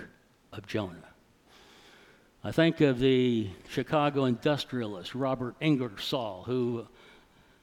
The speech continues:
he, wa-, he challenged the Salvation Army lassie who was there ringing the bells at Christmas time, and he comes up to her and he says,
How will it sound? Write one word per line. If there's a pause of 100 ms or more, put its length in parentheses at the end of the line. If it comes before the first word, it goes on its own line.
(260)
he, (220)
wa-,
he
challenged
the (180)
Salvation
Army
lassie (420)
who
was
there
ringing
the
bells
at
Christmas
time,
and
he
comes
up
to
her
and
he
says,